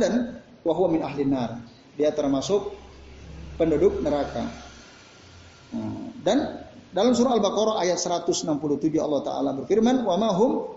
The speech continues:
bi kharijina minan nar." Orang yang batal keislamannya, mereka tidak mungkin bisa keluar dari, dari siksa api neraka. Tidak mungkin bisa keluar dari siksa api, api neraka. Nah ini.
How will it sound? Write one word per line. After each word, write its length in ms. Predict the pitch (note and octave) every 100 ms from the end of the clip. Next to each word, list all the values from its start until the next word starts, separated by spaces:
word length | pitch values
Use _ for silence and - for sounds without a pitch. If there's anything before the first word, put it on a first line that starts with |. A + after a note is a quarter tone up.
| - -
bi 80 | D#3+
kharijina 880 | - G3 G3+ F3 D#3 E3 A#3+ C#4 A3
minan 300 | E3+ D3+ D3+
nar." 420 | C#3 A#2 A2+ - - - - _ -
Orang 180 | F#3 B3
yang 140 | A#3 G3+
batal 320 | A#3 A3+ G3+
keislamannya, 960 | G#3 F3+ F3 D#3 C3+ C#3 F3 B3 C#4+ - - - - _ _ -
mereka 240 | C4 C#4
tidak 220 | A#3 A3+ B3
mungkin 240 | B3 A#3+
bisa 220 | G#3+ G#3
keluar 240 | A3 A#3 -
dari, 320 | E3 A#3 - - - - - _ _ _ -
dari 140 | D#3+
siksa 320 | D#3+ G3 F#3 D3
api 80 | D#3
neraka. 380 | E3 D#3 -
Tidak 180 | E3 D#3+
mungkin 300 | F#3 F3+ D#3+
bisa 140 | C#3 C3+
keluar 220 | C#3 F3
dari 140 | E3 C#3
siksa 320 | C3+ F3 D3+
api, 160 | D3+ A3+ - - - -
api 180 | C3+ C#3
neraka. 580 | B2+ A#2+ A#2 - A2 G#2+ G#2 G#2 - -
Nah 120 | A2+
ini. 240 | A2+ A2